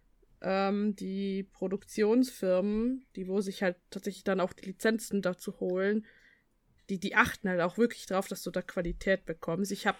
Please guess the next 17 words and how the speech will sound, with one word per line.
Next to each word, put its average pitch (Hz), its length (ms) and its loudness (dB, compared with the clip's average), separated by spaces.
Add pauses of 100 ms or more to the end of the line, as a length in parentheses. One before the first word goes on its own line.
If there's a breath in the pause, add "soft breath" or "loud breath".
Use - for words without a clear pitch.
da 180 140 -2
noch 180 120 -2
nie 202 240 2
was 190 120 0
Schlechtes - 420 -4
gekriegt, - 360 -8
das 180 120 -6
ist 175 100 -10
echt - 400 -6 (300 soft breath)
der 156 100 -2
Wahnsinn 180 380 0
eigentlich. 202 480 0 (260)
Vor 202 140 6
allem 185 100 2
für 196 120 6
das 175 180 -2
Geld. 170 260 2